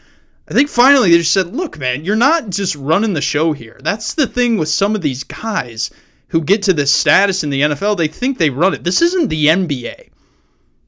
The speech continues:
Okay, LeBron runs the league in the N B A. Durant or, you know, whomever, I, you know, I don't follow it that closely. But this isn't the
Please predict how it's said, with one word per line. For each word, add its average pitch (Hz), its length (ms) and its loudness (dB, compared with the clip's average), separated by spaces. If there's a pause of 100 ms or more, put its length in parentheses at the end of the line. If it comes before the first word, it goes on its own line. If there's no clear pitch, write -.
Okay, 165 180 4
LeBron 180 460 6
runs 185 220 4
the 185 60 2
league 156 260 6
in 139 80 0
the 135 140 0
N 131 100 0
B 127 180 -2
A. 120 300 -2 (960)
Durant 156 720 4
or, 123 340 -2
you 139 140 -4
know, 135 100 2
whomever, 143 720 4
I, 135 140 4
you 135 200 -2
know, 123 60 -6
I 123 80 -2
don't 139 140 -2
follow 143 260 4
it 131 80 -6
that 131 240 4
closely. 117 580 -6 (640)
But 151 120 4
this 190 200 6
isn't 233 280 2
the 160 260 0